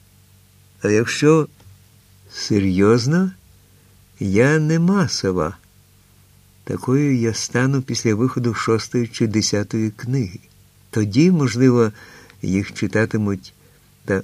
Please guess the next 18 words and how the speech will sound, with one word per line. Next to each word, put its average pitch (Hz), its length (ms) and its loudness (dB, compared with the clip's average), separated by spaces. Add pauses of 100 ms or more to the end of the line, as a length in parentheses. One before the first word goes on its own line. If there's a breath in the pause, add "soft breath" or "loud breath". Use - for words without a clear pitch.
(140)
купуватимуть 104 920 -4
краще, 120 580 -4
ніж 139 220 -4
зараз. 90 540 -6 (720)
Коли 98 200 -6
перші 127 400 -2
дві 131 200 0
книги, 135 480 0 (360 loud breath)
яким 107 420 -2
я 107 120 0
дала 110 360 -2 (520)
претензійно-комерційні 101 1600 -2
назви 95 520 -2
"Мерці" 101 840 -2 (600 soft breath)
та 104 220 -6
"Ескорт 98 640 -4
у 101 60 -6
смерть", 135 560 -6